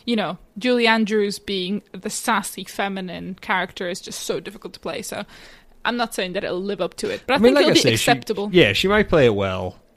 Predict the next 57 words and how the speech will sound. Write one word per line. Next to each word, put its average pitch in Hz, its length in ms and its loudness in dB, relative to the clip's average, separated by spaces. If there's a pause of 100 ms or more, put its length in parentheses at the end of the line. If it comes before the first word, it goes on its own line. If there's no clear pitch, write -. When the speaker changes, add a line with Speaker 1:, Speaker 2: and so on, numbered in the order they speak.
(100)
Speaker 2:
but 104 320 -4 (380)
I 139 120 0
don't 123 100 4
know, 101 200 2
she, - 200 -14
she - 160 -4
just 135 180 -6
doesn't 123 280 0
look 101 220 -6
very 98 200 -4
Mary 92 260 -8
Poppins-y 95 480 -6
to - 120 -14
me, 92 180 -12
but 101 260 -10
we'll 196 100 0
see 320 180 0
how 294 80 0
it 285 100 0
goes. 196 300 -2 (200)
Speaker 1:
Okay. 339 200 -8
Speaker 2:
I 139 60 4
would 151 180 0
have 139 160 -6
loved 135 300 -2
to 139 80 -4
have 127 100 -4
seen 131 420 -4
Lin-Manuel 120 540 0
Miranda 117 500 -2
as 113 460 -6
a 113 80 -2
male 110 280 -2
Mary 113 280 2
Poppins. - 520 -2
I 127 60 0
think 143 220 -4
that 123 80 -6
would 123 180 -2
have 135 100 0
been 131 80 -2
great. 127 380 0
Can 170 80 -12 (300)
you 247 140 2
imagine 196 200 8
Speaker 1:
So 180 60 8
Speaker 2:
him 139 60 6
Speaker 1:
she's 123 60 6
Speaker 2:
just, 147 160 6
just 392 120 4
Speaker 1:
basically 320 160 8
Speaker 2:
coming 180 300 8
down 156 340 10
on 131 200 6
an 131 120 4
umbrella, 123 480 4
just, - 280 -6